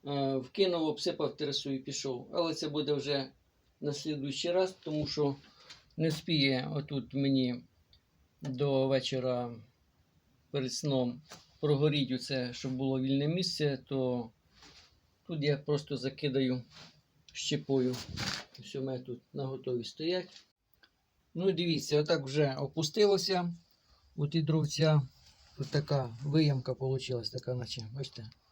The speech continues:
Дрова все видно, що вони рівно опускаються. Тепер можна оце тирсу рівненько розрівняти.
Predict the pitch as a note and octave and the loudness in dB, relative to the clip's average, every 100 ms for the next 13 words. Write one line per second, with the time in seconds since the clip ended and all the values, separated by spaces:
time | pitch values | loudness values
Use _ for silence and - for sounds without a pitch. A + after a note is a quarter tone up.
0 | _ _ - - - - - - - - | _ _ -20 -20 -20 -20 -18 -16 -16 -12
1 | - C#3 D3 C#3 C3 - D#3 G4 F3 F3+ | -2 4 6 6 2 -2 -2 0 2 2
2 | E3+ - - - - - C#3+ C#3 C#3+ D3 | 2 -2 -18 -20 -14 -4 0 2 4 2
3 | - D3 C#3+ C#3 C3+ C3+ - C#3 C3+ C3 | 0 -2 2 4 2 -2 -4 0 2 0
4 | - C#3 C#3+ _ - - - - - - | -2 -4 -6 _ -20 -20 -16 -14 -14 -16
5 | _ _ - D3 D3+ C#3+ C3+ C3 C3+ B2+ | _ _ -8 2 4 6 4 2 -2 -2
6 | - C3+ B2+ C#3 B2 C3 C3 C3 C3 C3+ | -2 -4 0 0 0 -6 -4 0 2 2
7 | C3+ C3 - B2+ - _ _ - _ _ | 2 0 0 -2 -4 _ _ -20 _ _
8 | _ _ _ - - - _ - - D3+ | _ _ _ -4 -4 -6 _ -20 -16 -4
9 | C3 B2+ C3+ D3 D#3+ D#3+ | -2 0 2 4 4 2